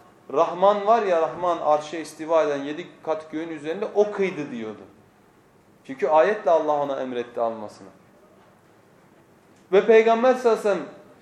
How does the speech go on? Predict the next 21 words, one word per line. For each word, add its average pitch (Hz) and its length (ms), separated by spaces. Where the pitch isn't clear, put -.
Zeynep'i 196 560
nikahladığında 202 720
müşrikler 214 640
konuştular. 208 680
Dediler 196 420
ki, 180 120
"Bak 208 240
gelinini 185 500
nikahladı." 117 520
Oğluna 185 500
boşattı, 208 460
gelini 208 440
nikahladı. 117 600
Konuşmadılar 185 760
mı? 208 220
Konuştular. 131 680
Şimdi 175 280
biz 170 200
buradan 175 300
ayeti 160 440
okuyoruz, 160 400